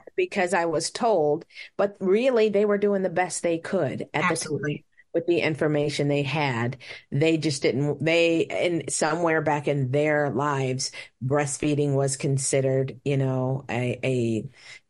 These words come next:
Speaker 1: a, something, I guess, under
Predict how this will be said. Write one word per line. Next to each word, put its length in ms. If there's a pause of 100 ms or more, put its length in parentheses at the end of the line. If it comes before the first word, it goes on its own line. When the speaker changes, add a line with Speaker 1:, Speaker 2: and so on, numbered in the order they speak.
(240)
Speaker 1:
a, 100 (140)
something, 520 (180)
I 80
guess, 480 (360)
under 540